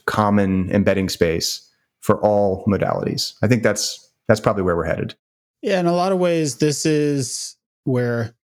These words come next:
Speaker 2: approaching this world that, uh, N L P folks have been evangelizing for a while in the sense of, you know, we create language around all these concepts that we care about. And so N L P,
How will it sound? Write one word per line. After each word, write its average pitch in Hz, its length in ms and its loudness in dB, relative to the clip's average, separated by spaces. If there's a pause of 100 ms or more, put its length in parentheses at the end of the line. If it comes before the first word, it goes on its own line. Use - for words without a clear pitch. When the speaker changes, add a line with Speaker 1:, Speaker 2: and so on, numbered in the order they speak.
(220)
Speaker 2:
approaching 143 580 0
this 127 200 -2
world 127 420 0
that, 117 440 -2 (100)
uh, 110 580 -2
N 131 140 -2
L 127 120 -2
P 135 240 -2
folks 120 320 -4
have 117 140 -2
been 117 200 0
evangelizing 110 760 -2
for 110 140 -4
a 110 80 -2
while 117 420 -2
in 110 100 0
the 104 80 -2
sense 113 400 -4
of, 107 480 -4 (320)
you 123 160 -2
know, 107 340 -4 (380)
we 117 440 -2 (100)
create 156 300 -2
language 143 400 0
around 120 400 -2
all 135 340 0
these 131 220 -2
concepts 123 560 -2
that 117 160 0
we 113 140 -2
care 156 280 0
about. 98 440 -4 (400)
And 120 220 0
so 123 240 0
N 131 220 -2
L 127 160 -2
P, 120 640 -2